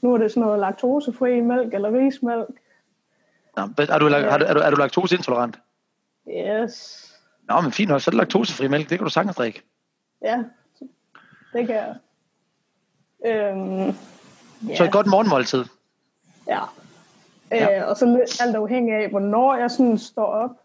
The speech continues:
Speaker 1: Øhm, og s-, også skal i skolen, så cykler jeg jo også i skole og får lige, øh, noget luft, inden jeg skal sidde i et, øh, klasselokale og sidde og regne på alt muligt og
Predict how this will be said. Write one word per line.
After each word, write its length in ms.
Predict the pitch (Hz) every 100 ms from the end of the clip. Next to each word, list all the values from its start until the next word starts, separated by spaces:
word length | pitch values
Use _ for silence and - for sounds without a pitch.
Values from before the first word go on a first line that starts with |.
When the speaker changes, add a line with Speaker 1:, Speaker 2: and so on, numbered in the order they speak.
| _ _ _ _ _ _ _ -
Speaker 1:
Øhm, 880 | 226 208 202 196 196 196 - - - _ _ - - _ _ _ _ _ _ _ _
og 200 | 208 208
s-, 140 | - -
også 240 | - 214 -
skal 220 | - 202
i 40 |
skolen, 520 | 202 - 233 269 214 -
så 100 | 240
cykler 380 | - 294 269
jeg 100 | 202
jo 100 | 185
også 240 | 185 202 220
i 40 |
skole 300 | - 226 233
og 80 | 208
får 120 | 233
lige, 440 | 233 233 240 226 208
øh, 60 | 202 -
noget 180 | 208 208
luft, 240 | 226 233
inden 240 | 220 240 233
jeg 120 | 202
skal 140 | 214
sidde 300 | - 240 240
i 80 | 220
et, 220 | 196 -
øh, 400 | 202 196 202 202 196 _
klasselokale 920 | - 247 247 196 208 214 226 233 208
og 380 | 202 190 196 208 - _ _ _ _ _ _ _ _
sidde 320 | - 220 214
og 460 | - 208 190 196 - _
regne 320 | 208 214 233 240
på 80 |
alt 180 | 208 -
muligt 480 | 220 220 226 233 233
og 320 | 196 185 185